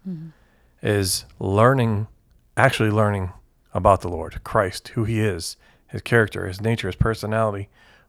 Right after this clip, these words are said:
Speaker 2: what he meant, and, and entered into an actual personal, deep, and intimate relationship with the Lord.
Speaker 1: Mm-hmm. It
Speaker 2: And
Speaker 1: was a
Speaker 2: s-
Speaker 1: proper understanding
Speaker 2: Exactly.
Speaker 1: and correct application of what God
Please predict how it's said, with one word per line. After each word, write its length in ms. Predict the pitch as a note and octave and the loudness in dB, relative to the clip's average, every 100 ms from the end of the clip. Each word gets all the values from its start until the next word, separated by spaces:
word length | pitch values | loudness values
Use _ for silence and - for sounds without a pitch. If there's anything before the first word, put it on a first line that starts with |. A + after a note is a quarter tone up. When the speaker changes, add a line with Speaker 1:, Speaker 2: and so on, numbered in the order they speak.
| - | -6
Speaker 2:
what 160 | G#2 | -6
he 140 | - G2 | -4 -2
meant, 640 | G#2+ B2 F2 _ - - - _ _ _ _ - - - - - | 0 0 -4 _ -20 -20 -20 _ _ _ _ -20 -20 -20 -20 -6
and, 180 | G2 A2 | -2 0
and 320 | G#2 G#2 - - | 0 -2 -2 -2
entered 260 | A2 G#2+ | 0 0
into 320 | G#2+ G#2 A2+ | 0 -2 -2
an 160 | G2+ G2+ - _ _ _ _ - | -2 -4 -10 _ _ _ _ 2
actual 400 | C3+ D#3 G2+ F#2+ | 4 4 0 4
personal, 460 | - A#2 - G#2+ | 6 6 2 -2
deep, 220 | G2+ G#2+ G2+ | -2 -2 -2
and 120 | G2 | -4
intimate 300 | G#2 G2+ G2 | -4 -4 -4
relationship 420 | G2+ G2 - G2+ | -4 -4 -6 -8
with 80 | G2 | -8
the 60 | |
Lord. 320 | G2 G2 F#2 - _ - | -6 -6 -8 -12 _ -10
Speaker 1:
Mm-hmm. 180 | G3+ E3+ | -6 -6
It 60 | F3+ | 2
Speaker 2:
And 140 | A2+ | 4
Speaker 1:
was 160 | D#3 D3+ | 4 0
a 40 | |
Speaker 2:
s- 240 | D3 - - - - | -4 -4 -8 -16 -2
Speaker 1:
proper 420 | - G3 G3+ E3+ | 2 2 0 0
understanding 840 | D#3 C#3+ C#3+ - C#3 C#3 C3+ C#3 - | -2 -2 -6 -6 -6 -6 -8 -8 -4
Speaker 2:
Exactly. 520 | G2 G2 G#2 - D3+ | -2 2 0 0 -4
Speaker 1:
and 80 | D3+ | -2
correct 420 | D#3 D3 D3 - | -2 -2 -2 -4
application 720 | C#3+ C3+ C#3 - D3+ - C#3 | -6 -6 -6 -6 -4 -4 -6
of 160 | C#3 C#3 | -6 -8
what 220 | C#3 D3 | -8 -8
God 300 | C#3+ C3+ B2+ | -8 -8 -10